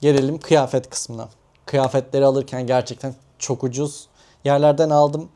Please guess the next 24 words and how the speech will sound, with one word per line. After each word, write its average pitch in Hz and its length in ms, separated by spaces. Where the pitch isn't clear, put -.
ve 156 280
gerçekten 147 520
güzel 135 280
parçalar 127 340
aldığımı 123 480
düşünüyorum. 117 420
İlk 175 200
kıyafetimiz 143 720
şöyle 143 380
bir 170 160
kumaş, 147 640
e, 127 200
şort. - 540
Bunu 170 140
ne 185 120
kadar 147 220
aldım 117 300
sizce? 127 420
Tahmin 135 320
edin. 123 280
Bekliyorum 127 360
iki 117 160
üç 120 100
saniye. 113 460